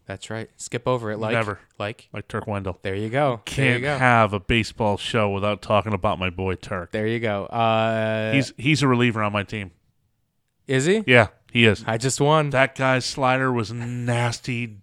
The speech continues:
Speaker 2: dirty, and you
Speaker 1: It
Speaker 2: know what?
Speaker 1: was.
Speaker 2: His attitude on the bench was phenomenal.
Speaker 1: Oh, that
Speaker 2: Great
Speaker 1: necklace.
Speaker 2: team
Speaker 1: That
Speaker 2: player.
Speaker 1: ne-, we didn't even talk about just, just best baseball
Speaker 2: Turkey
Speaker 1: players
Speaker 2: claws.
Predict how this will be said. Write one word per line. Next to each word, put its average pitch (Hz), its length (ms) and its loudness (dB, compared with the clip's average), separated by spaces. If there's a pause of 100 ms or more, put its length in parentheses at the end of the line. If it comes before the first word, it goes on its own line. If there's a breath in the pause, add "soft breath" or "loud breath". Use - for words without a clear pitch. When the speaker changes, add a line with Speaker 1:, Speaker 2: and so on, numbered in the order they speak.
(100)
Speaker 2:
dirty, 120 480 2
and 123 100 -4
you 120 60 0
Speaker 1:
It 131 40 2
Speaker 2:
know 131 80 4
what? 131 180 6
Speaker 1:
was. 110 80 -2
Speaker 2:
His 139 260 -4
attitude 127 540 -2
on 117 160 -4
the 113 100 -2
bench 120 460 -8
was 113 180 -10
phenomenal. 107 520 0
Speaker 1:
Oh, - 20 6
that 135 180 8
Speaker 2:
Great 135 80 6
Speaker 1:
necklace. 131 240 4
Speaker 2:
team 135 140 0
Speaker 1:
That 110 100 -6
Speaker 2:
player. 127 220 2
Speaker 1:
ne-, 160 100 2
we 143 140 0
didn't 190 180 0
even 147 160 2
talk 143 240 0
about 113 260 -2
just, - 280 -10
just - 240 -10
best - 260 -4
baseball 117 300 -2
Speaker 2:
Turkey 294 100 6
Speaker 1:
players - 220 2
Speaker 2:
claws. 101 220 2